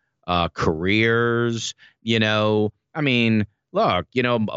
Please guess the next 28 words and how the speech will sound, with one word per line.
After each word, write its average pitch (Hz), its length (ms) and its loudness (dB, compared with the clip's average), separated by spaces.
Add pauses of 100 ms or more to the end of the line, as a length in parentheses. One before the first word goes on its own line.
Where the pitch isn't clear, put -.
for 127 100 0
a 117 120 2
lot 123 280 0
of 101 100 -2
us, 104 320 0
you 120 140 -2
know, 117 280 0
w-, 104 340 -4
w-, 98 220 -4
even 113 480 0
as 110 300 0
teenagers 104 760 0
and 101 180 4
in 101 120 2
our 101 220 0
early 110 320 2
twenties, 113 580 0
you 107 80 0
know, 107 120 2
we, 101 400 2 (300)
w-, - 160 -18
you 110 140 0
know, 104 100 0
went 107 260 0
to 131 80 0
work, 135 440 0
right? 120 420 0
And 95 180 -2